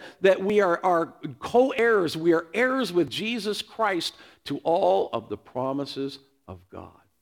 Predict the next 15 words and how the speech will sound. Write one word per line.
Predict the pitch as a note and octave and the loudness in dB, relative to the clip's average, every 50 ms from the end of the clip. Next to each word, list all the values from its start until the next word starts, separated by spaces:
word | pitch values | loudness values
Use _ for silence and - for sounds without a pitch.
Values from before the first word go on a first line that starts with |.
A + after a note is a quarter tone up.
| _ _ _ _ _ _ | _ _ _ _ _ _
That's | - E3 F#3 - - | -6 -6 -6 -6 -6
what | D3 C3+ | -6 -6
he's | C3 C3 - | -6 -6 -8
done | - A#2+ G#2+ - | -8 -10 -10 -10
for | _ - B1 - | _ -16 -18 -18
us. | _ - - - _ _ _ _ _ - - - | _ -20 -20 -20 _ _ _ _ _ -20 -8 -2
And | - F#3 F#3+ | 0 0 2
when | F#3+ A3 | 2 2
you | C4 D4 C#4 A3+ | 2 2 0 2
realize | D#3+ D3 D#3+ F3+ G#3+ G3 G3 G3+ G3 F3+ F3 D#3 - | 2 4 6 6 4 4 0 -6 -6 -6 -6 -8 -8
who | - D3+ | -8 -8
you | D#3 D3+ D3 C3+ | -6 -4 -2 -2
are, | C3 A#2+ | 0 0
when | A2 C3+ D#3+ | -2 -2 -4
you | F#3 F3 D#3 G#2+ | -4 -6 -10 -14